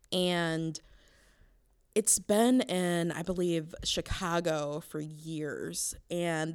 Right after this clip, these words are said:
this is the first time we're actually getting our own. And we even just posted about this on Visit Milwaukee. And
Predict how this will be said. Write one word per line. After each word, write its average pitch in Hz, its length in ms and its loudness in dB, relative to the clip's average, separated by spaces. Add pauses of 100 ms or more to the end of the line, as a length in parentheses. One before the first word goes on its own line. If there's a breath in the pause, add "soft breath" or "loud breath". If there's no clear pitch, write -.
(120)
this 185 200 -2
is 196 80 -4
the 202 80 -2
first 180 260 -4
time 175 240 -2
we're 180 120 -4
actually 190 280 -6
getting 160 300 -4
our 151 220 -6
own. 156 440 -8 (760)
And 165 380 -4
we 190 100 -8
even 180 260 -6
just 160 180 -10
posted 175 340 4
about 156 280 -8
this 156 220 -6
on 156 140 -10
Visit 156 300 -10
Milwaukee. 151 680 -10
And 151 400 -8